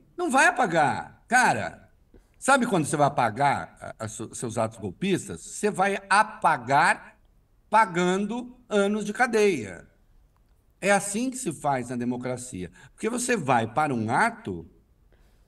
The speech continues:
e, ao pedir a borracha, e ao pedir anistia, e ao pedir a pacificação, avisa que não é o que você pensa.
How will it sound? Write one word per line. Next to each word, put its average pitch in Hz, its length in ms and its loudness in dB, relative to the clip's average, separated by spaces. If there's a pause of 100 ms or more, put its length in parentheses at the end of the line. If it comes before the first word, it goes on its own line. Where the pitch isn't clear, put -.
(200)
e, 202 280 6
ao 262 360 6
pedir 143 380 -2
a 139 60 2
borracha, 113 800 -4
e 156 200 -2
ao 233 320 4
pedir 175 240 -4
anistia, 123 800 -2 (180)
e 143 160 2
ao 226 260 4
pedir 147 300 -4
a 139 40 -2
pacificação, 127 880 0 (340)
avisa 202 880 4 (1700)
que 269 140 0
não 277 320 2
é 226 100 10
o 247 80 6
que 247 100 -10
você 254 280 -2
pensa. 226 640 -4